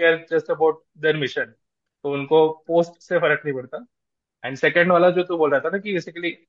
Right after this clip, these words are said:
अम, McKinsey या कुछ भी, तो मुझे लगता है कि कुछ चीजों का नाम, मतलब, कुछ type of लोगों से बनता है, but वो लोग कभी फ्लेक्स नहीं करते। मतलब, आईआईटीज का नाम, अच्छे कॉलेजेस का नाम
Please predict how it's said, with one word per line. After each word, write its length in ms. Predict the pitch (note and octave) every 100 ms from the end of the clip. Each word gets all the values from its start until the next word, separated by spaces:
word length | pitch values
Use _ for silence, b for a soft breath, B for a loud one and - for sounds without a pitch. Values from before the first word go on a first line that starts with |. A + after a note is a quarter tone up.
| _ _ _ -
अम, 240 | C3+ C#3 C3+ - -
McKinsey 440 | D#3 D3+ F3 E3+
या 180 | F#3 D#3+
कुछ 160 | D#3 C3+
भी, 140 | C3
तो 120 | C3
मुझे 200 | D3+ E3
लगता 140 | E3+ F#3
है 60 |
कि 160 | A3 B3 _ _ _ _
कुछ 180 | F3+ F3
चीजों 220 | F#3 F#3+
का 140 | F#3 F3
नाम, 420 | D3 D#3+ B3+ - _ _
मतलब, 280 | C#3+ C#3 D#3
कुछ 260 | F3+ E3+ E3+
type 200 | D#3 F#3
of 60 |
लोगों 240 | F3+ D#3 E3+
से 140 | F#3+
बनता 300 | D3+ C#3 B2+
है, 180 | A2 _ _ _ _ _ _ -
but 120 | D#3
वो 120 | F#3
लोग 180 | F3+ F#3+
कभी 160 | G3+ A3
फ्लेक्स 300 | G3+ E3 F#3+
नहीं 100 | D#3+
करते। 280 | C3+ C3
मतलब, 380 | C#3 C3+ D3+ - _ _ _
आईआईटीज 420 | C#3+ D3 D#3 E3+ E3
का 140 | D#3+
नाम, 380 | D3 C#3 C#3 C#3+ C#3+
अच्छे 200 | - E3
कॉलेजेस 280 | D#3+ D#3+
का 140 | D#3+ D3+
नाम 200 | F#3